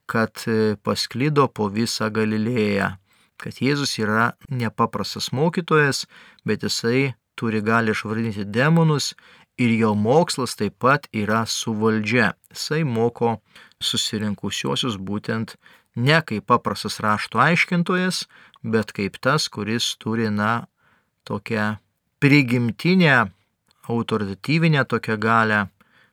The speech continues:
kurio dėka jisai atveria būtent Dievo paveikslą. Atkreipkime dėmesį, kad, e, kada yra kalba apie mokslą, ar ne, nėra įvardinama Jėzaus turin-, e, kokiu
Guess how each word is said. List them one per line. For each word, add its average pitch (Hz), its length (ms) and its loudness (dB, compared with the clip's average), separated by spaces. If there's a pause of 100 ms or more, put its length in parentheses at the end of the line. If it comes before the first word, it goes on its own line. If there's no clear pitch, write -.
(200)
kurio 117 260 0
dėka 120 380 -2
jisai 120 400 -4
atveria 110 480 -4
būtent 98 640 -6 (100)
Dievo 101 720 -4 (180)
paveikslą. 110 720 -2 (380)
Atkreipkime 170 600 2
dėmesį, 151 560 2
kad, 120 280 2
e, 110 360 2
kada 117 360 2 (800)
yra 110 180 -4
kalba 110 500 -2
apie 110 320 -4
mokslą, 113 720 0
ar 101 100 -8
ne, 135 180 -4 (460)
nėra 170 600 6
įvardinama 147 840 4
Jėzaus 127 560 2
turin-, 165 400 2
e, 117 220 -4
kokiu 143 340 -2